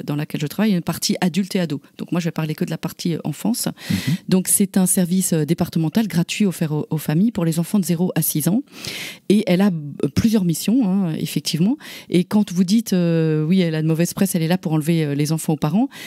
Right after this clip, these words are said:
Speaker 1: ben, c'est pas complètement faux. On n'enlève pas les enfants aux parents, mais effectivement, dans la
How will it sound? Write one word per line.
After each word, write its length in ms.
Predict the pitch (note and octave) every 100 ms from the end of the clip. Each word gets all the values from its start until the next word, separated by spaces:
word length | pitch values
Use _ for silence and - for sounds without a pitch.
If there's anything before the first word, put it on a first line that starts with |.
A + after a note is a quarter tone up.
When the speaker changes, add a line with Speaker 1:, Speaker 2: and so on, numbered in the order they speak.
| - -
Speaker 1:
ben, 60 |
c'est 140 | E3+ A3
pas 100 | D#4
complètement 460 | C4 G3+ F#3+ E3+
faux. 400 | E3 - C#4 E4 _ -
On 60 | D3+
n'enlève 320 | E3+ F3 -
pas 100 | F#3+
les 160 | F3
enfants 200 | E3 -
aux 20 | E3+
parents, 220 | G3 B3
mais 100 | G3+
effectivement, 460 | F3+ F#3+ - G#3+
dans 180 | A3 G3
la 420 | G3+ F#3+ F3+ E3+